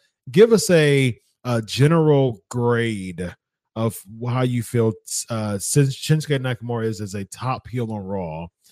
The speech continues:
and then let us know your thoughts on who's going to win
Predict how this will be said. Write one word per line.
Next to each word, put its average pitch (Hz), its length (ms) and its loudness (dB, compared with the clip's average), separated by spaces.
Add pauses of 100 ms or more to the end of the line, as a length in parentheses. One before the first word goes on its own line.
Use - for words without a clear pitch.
(140)
and 113 220 -10
then 135 340 2
let 123 180 -2
us 117 180 -6
know 117 100 -4
your 107 220 -4
thoughts 107 420 -6
on 101 260 -12
who's 107 240 -4
going 101 340 -12
to 92 120 -16
win 87 380 -12